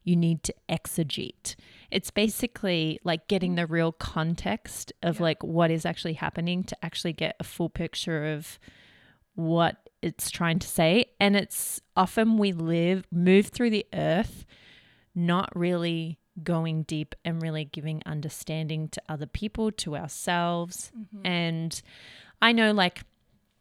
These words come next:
Speaker 1: when I feel dissatisfied within myself, if I'm
Speaker 2: Mm.
Speaker 1: unhappy with myself, I will always be extra snappy in my environment
Speaker 2: Yeah.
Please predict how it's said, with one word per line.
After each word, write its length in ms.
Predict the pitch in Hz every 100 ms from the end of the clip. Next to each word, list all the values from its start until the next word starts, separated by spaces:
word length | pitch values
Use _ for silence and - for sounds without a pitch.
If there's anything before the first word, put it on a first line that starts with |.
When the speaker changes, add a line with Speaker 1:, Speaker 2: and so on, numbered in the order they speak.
| _ - - -
Speaker 1:
when 200 | 190 185
I 200 | 185 190
feel 220 | 226 214
dissatisfied 880 | 185 - - 160 175 - 180 175 165
within 260 | 170 170 160
myself, 680 | 160 - - - - - - - -
if 120 | -
I'm 180 | 175 175
Speaker 2:
Mm. 80 |
Speaker 1:
unhappy 420 | 175 - 185 - 202
with 160 | 196
myself, 840 | 185 175 - 165 151 180 - - - _ _ _
I 80 | 185
will 220 | 185 175 -
always 400 | 170 180 190 -
be 380 | 190 175 170 -
extra 360 | 170 - 180
snappy 720 | - - - 160 147 - 220 226
in 180 | - 165
my 160 | 156 147
environment 640 | 156 151 143 - - - - _ _ -
Speaker 2:
Yeah. 260 | 175 156